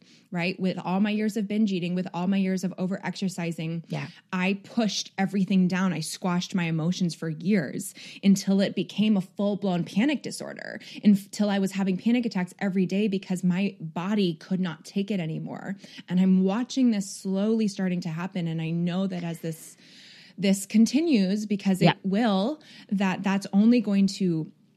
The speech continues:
Speaker 1: get worse. And from a mental health standpoint, can you talk about what the impacts are of that and how we can
Speaker 2: Yeah.
Speaker 1: alleviate that space?
Speaker 2: So you just did a great job describing what it does on an individual level. It will eventually come back to bite you in the ass.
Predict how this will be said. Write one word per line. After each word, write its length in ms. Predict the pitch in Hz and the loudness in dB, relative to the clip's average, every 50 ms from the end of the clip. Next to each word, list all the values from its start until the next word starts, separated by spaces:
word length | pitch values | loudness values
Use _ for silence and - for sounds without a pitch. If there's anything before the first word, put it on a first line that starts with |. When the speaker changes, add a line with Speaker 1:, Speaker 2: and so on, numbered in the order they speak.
| _ - 202 | _ -8 -2
Speaker 1:
get 200 | 196 170 170 - | -2 0 0 0
worse. 540 | 180 165 165 160 180 285 359 - - - - - | -2 -2 -2 -2 -2 -2 -4 -6 -10 -12 -8 -2
And 260 | - 196 190 196 196 196 | 2 2 4 4 2 2
from 160 | 208 196 196 | 4 4 6
a 60 | 196 | 8
mental 300 | 202 196 208 226 - 202 | 8 6 6 4 2 0
health 260 | 185 - 208 220 214 | -4 -2 -2 -2 -2
standpoint, 500 | - - 196 175 165 165 - 180 131 - - | -2 -2 -2 -2 -2 -2 -2 -4 -4 -4 0
can 120 | - 196 | 2 2
you 80 | 208 214 | 2 2
talk 280 | - - 170 180 180 208 | 0 -2 -4 -4 -2 -2
about 280 | 190 196 180 156 - | -4 -4 -4 -4 -4
what 200 | - 170 156 - | -6 -6 -6 -6
the 120 | - - - | -10 -10 -8
impacts 400 | 147 170 - 170 165 - - - | -8 -6 -6 -6 -8 -8 -6 -6
are 100 | 175 175 | -4 -4
of 120 | 165 165 - | -4 -4 -4
that 180 | 180 180 180 | -6 -6 -4
and 100 | - 175 | -4 -6
how 160 | 160 - 156 156 | -6 -4 -6 -4
we 140 | 165 170 | -4 -4
can 400 | 165 - 175 156 156 151 151 156 - _ _ _ _ _ _ _ _ _ _ _ _ - | -4 -4 -6 -4 -4 -4 -6 -8 -10 _ _ _ _ _ _ _ _ _ _ _ _ 4
Speaker 2:
Yeah. 300 | - 190 214 226 208 165 | 10 12 12 12 12 10
Speaker 1:
alleviate 220 | 135 131 185 180 - | 6 4 2 0 -2
that 180 | 160 170 - | -6 -10 -10
space? 460 | - - - 160 170 180 - - - - _ _ _ _ - 214 | -10 -10 -6 -6 -6 -6 -6 -10 -16 -18 _ _ _ _ -2 0
Speaker 2:
So 240 | - - 240 214 | 6 10 10 10
you 240 | 202 190 190 220 247 | 10 10 10 8 8
just 240 | 233 277 254 - - | 8 6 6 6 6
did 140 | 202 185 180 | 6 8 8
a 40 | 170 | 8
great 280 | 156 - 175 180 170 - | 6 6 6 6 6 8
job 180 | 175 160 156 147 | 8 6 6 6
describing 520 | 151 143 - - 151 147 143 143 139 139 | 2 -2 0 2 2 2 2 2 2 2
what 120 | 143 139 | 0 0
it 120 | 135 139 135 | -2 -2 -2
does 220 | 147 143 139 131 151 | -2 -4 -4 -4 -6
on 140 | 143 139 139 | -8 -6 -6
an 100 | 135 135 | -6 -6
individual 560 | 135 135 131 123 135 135 120 131 127 131 - | -6 -8 -8 -8 -10 -10 -10 -10 -12 -12 -12
level. 380 | 139 135 135 - - 57 - - - | -10 -12 -12 -10 -10 -10 -10 -2 4
It 200 | 202 208 - - | 4 4 4 4
will 280 | 185 190 202 185 180 170 | 2 4 4 4 4 2
eventually 520 | 151 160 151 151 151 - - 151 151 139 | 2 0 -2 -2 -4 -6 -6 -6 -6 -6
come 220 | - - - 147 143 | -8 -8 -6 -6 -4
back 240 | 135 127 131 - - | -4 -4 -6 -6 -6
to 120 | - 165 139 | -6 -6 -4
bite 160 | 147 135 135 | -4 -8 -6
you 160 | - 127 131 | -6 -6 -6
in 100 | 135 123 | -6 -6
the 120 | 123 127 | -6 -8
ass. 340 | 127 113 101 80 - - - | -10 -10 -12 -16 -18 -18 -18